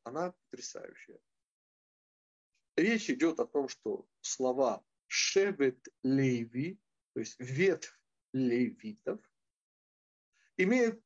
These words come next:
плюс один, то есть на один меньше, но мы помним всегда, плюс один — это ещё, э,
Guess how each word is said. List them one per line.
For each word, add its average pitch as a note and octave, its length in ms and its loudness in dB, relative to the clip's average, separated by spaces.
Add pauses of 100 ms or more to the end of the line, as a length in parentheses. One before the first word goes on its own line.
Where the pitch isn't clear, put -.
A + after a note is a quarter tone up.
плюс - 560 -2 (320)
один, B2+ 320 -4
то - 80 -12
есть G#2+ 140 -12
на C3+ 100 -4
один C#3 260 -4
меньше, D#3 440 -2
но B2+ 60 -6
мы D#3+ 140 -4
помним D3 380 -6
всегда, C#3 380 -4
плюс - 400 -6
один — G3 320 -2
это F#3 160 -4
ещё, D#3+ 340 -6 (1080)
э, A#2 320 -4